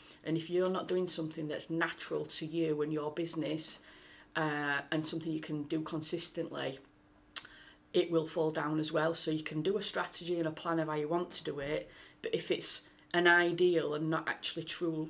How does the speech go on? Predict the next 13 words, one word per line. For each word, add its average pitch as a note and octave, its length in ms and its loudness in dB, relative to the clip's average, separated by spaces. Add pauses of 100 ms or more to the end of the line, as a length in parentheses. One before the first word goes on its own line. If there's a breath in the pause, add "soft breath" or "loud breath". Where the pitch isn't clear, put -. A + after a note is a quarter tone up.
(120)
true E3 260 2
to - 180 -6
you D#3+ 260 0
and D3 100 -4
yourself, D3+ 920 -4 (300 loud breath)
then D#3+ 160 2
that's D#3 260 0
where D3 180 -4
it D3+ 80 -6
can D#3 140 -8
fall D3+ 320 -4
down, D#3+ 320 0
because - 460 -6